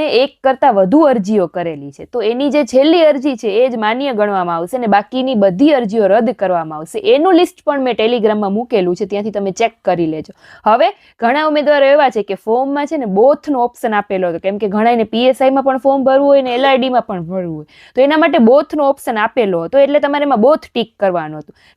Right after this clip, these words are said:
છતાં પણ ઘણા ઉમેદવારોએ ભૂલ કરી હોય અને બોથની જગ્યાએ પી એસ આઈ માં પણ અલગ ફોર્મ ભર્યું હોય અને એલ આર ડી માં પણ અલગ ફોર્મ ભર્યું હોય, તો હવે બંનેની શારીરિક કસોટી તો અલગ અલગ તો ના આપી શકાય, એક જ આપવાની છે. તો એના માટે તો શું થાય કે બંનેના કોલ લેટર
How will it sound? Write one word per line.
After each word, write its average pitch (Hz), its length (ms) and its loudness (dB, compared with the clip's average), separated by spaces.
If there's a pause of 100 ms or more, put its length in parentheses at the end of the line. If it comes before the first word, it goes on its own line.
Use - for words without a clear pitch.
છતાં 285 420 2
પણ 339 220 0
ઘણા 294 200 0
ઉમેદવારોએ 262 640 -2
ભૂલ 262 180 0
કરી 208 360 -4
હોય 170 200 -6 (220)
અને 233 180 0
બોથની 285 560 2
જગ્યાએ 226 400 0
પી 240 160 -2
એસ 285 160 0
આઈ 285 200 2
માં 294 120 -4
પણ 294 160 2
અલગ 311 240 -2
ફોર્મ 294 240 2
ભર્યું 302 260 0
હોય 294 240 4
અને 214 220 -4
એલ 254 160 -2
આર - 60 4
ડી 277 200 -4
માં 262 140 -4
પણ 214 160 -4
અલગ 214 280 -2
ફોર્મ 202 200 -6
ભર્યું 190 260 -2
હોય, 160 100 -12 (220)
તો 202 80 2
હવે 208 200 2
બંનેની 262 400 0
શારીરિક 247 420 0
કસોટી 277 380 -2
તો 269 100 2
અલગ 262 300 2
અલગ 294 240 0
તો 302 80 0
ના 330 180 -2
આપી 269 200 -4
શકાય, 226 380 0
એક - 100 -6 (100)
જ 254 120 0
આપવાની 220 400 -2
છે. 202 120 -12 (280)
તો 208 60 0
એના 233 220 0
માટે 277 240 0
તો 294 200 4
શું 311 320 -6
થાય 262 200 0
કે 240 60 0
બંનેના 262 380 -4
કોલ 277 240 0
લેટર 262 180 0